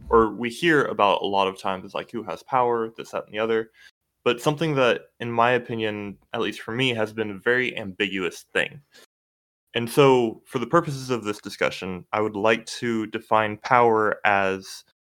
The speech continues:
the capacity to manifest will into reality.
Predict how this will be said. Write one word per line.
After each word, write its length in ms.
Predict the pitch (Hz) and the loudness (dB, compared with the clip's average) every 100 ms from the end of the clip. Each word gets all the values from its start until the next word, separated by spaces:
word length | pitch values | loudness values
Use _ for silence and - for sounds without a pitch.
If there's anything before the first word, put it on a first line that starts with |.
| _ | _
the 80 | 117 | -4
capacity 580 | 113 - 120 120 131 127 | -4 2 2 2 -2 -4
to 120 | - | -4
manifest 760 | 107 107 110 110 110 101 - - | -2 0 0 0 0 -2 -6 -14
will 400 | 110 107 131 127 | -8 0 2 2
into 260 | 87 110 104 | -2 -4 -6
reality. 560 | 98 87 - 50 - | -2 -2 -2 -6 -10